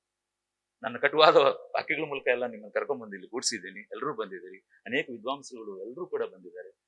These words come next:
ನಾನು ಎಲ್ಲರ ಹೆಸರನ್ನು ಹೇಳಲ್ಲ, ಅವರವ್ರು ಏನು ಅನ್ನುವಂಥದ್ದು ನಿಮ್ಗೆಲ್ರಿಗೂ ಕೂಡ ಗೊತ್ತಿದೆ. ಆ, ಒಂದೇ ಮಾತನ್ನು ಹೇಳಿ ನಾನು ಮಾಡ್ತೇನೆ. ಸಾಹಿತ್ಯ ಕ್ಷೇತ್ರ ಪರಮಭೂಮವಾಗಿದೆ. ಏಕೆಂದರೆ ವಿಶ್ವ ಜೀವನದಲ್ಲಿ ಅದರ ಜೀವನಕ್ಕೆ, ವಿಶ್ವ ಜೀವನವೆಲ್ಲ ಅದರ ಜೀವನಕ್ಕೆ ತುತ್ತು,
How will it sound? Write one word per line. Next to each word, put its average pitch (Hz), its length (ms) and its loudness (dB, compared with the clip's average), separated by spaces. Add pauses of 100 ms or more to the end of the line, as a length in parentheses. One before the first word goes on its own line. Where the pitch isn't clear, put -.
(280)
ನಾನು 104 140 -8
ಎಲ್ಲರ 104 160 -10
ಹೆಸರನ್ನು 110 360 -14
ಹೇಳಲ್ಲ, 95 280 -6
ಅವರವ್ರು 98 420 -4
ಏನು 117 140 -8
ಅನ್ನುವಂಥದ್ದು 101 440 -16
ನಿಮ್ಗೆಲ್ರಿಗೂ 92 400 -18
ಕೂಡ - 180 -16
ಗೊತ್ತಿದೆ. 92 540 -16 (600)
ಆ, 90 320 -12 (800)
ಒಂದೇ 113 240 2
ಮಾತನ್ನು 123 320 2
ಹೇಳಿ 95 200 0
ನಾನು 92 200 -8
ಮಾಡ್ತೇನೆ. 85 560 -12 (280)
ಸಾಹಿತ್ಯ 135 600 4
ಕ್ಷೇತ್ರ 120 420 0
ಪರಮಭೂಮವಾಗಿದೆ. 113 1200 -4 (1120)
ಏಕೆಂದರೆ 131 440 2
ವಿಶ್ವ - 460 2
ಜೀವನದಲ್ಲಿ 113 920 0
ಅದರ 104 200 -2
ಜೀವನಕ್ಕೆ, - 840 -10 (160)
ವಿಶ್ವ 151 260 4
ಜೀವನವೆಲ್ಲ 175 600 8
ಅದರ - 380 4
ಜೀವನಕ್ಕೆ 135 560 -8
ತುತ್ತು, - 380 -20